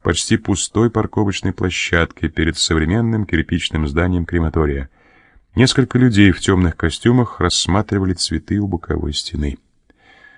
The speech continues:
Патрик остановил машину перед парадной лестницей и помог Кэт выбраться. Он взял ее под руку, и они поднялись к крытой галерее. Справа находилась дверь с маленькой табличкой "Главный управляющий".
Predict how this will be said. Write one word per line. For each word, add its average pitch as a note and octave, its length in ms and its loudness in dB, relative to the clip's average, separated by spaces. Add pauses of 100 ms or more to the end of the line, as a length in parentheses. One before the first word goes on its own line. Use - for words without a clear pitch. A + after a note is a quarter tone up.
(340)
Патрик D#3+ 300 4
остановил C#3+ 400 6
машину C#3 480 6
перед A#2 220 4
парадной G#2 340 4
лестницей B2+ 580 2
и - 160 -2
помог G2 420 0
Кэт G#2+ 200 -2
выбраться. E2+ 640 -2 (440)
Он F#2 180 4
взял F2+ 280 4
ее F2+ 140 4
под A#2+ 220 0
руку, A2+ 320 2
и D#2 100 -2
они F#2 260 2
поднялись F2+ 800 -2
к - 140 -20
крытой E2 420 -2
галерее. D#2 540 -2 (920)
Справа A#2 720 4
находилась G2 640 2
дверь G#2 300 6
с - 100 -2
маленькой G2 400 2
табличкой G2 880 0
"Главный F#2+ 520 2
управляющий". E2+ 840 -2